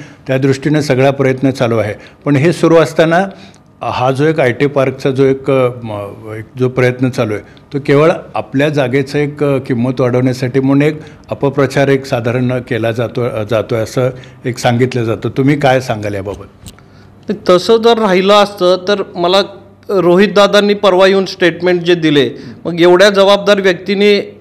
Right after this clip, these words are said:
Speaker 2: असे स्टेटमेंट दे-, ते दिले नसते. मी आत्ता पण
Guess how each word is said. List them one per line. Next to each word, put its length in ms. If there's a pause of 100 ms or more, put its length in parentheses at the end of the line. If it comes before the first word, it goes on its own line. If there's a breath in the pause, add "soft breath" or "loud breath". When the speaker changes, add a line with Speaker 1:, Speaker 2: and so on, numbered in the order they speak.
(120)
Speaker 2:
असे 260
स्टेटमेंट 480
दे-, 180 (440)
ते 60
दिले 280
नसते. 540 (560 loud breath)
मी 100
आत्ता 280
पण 360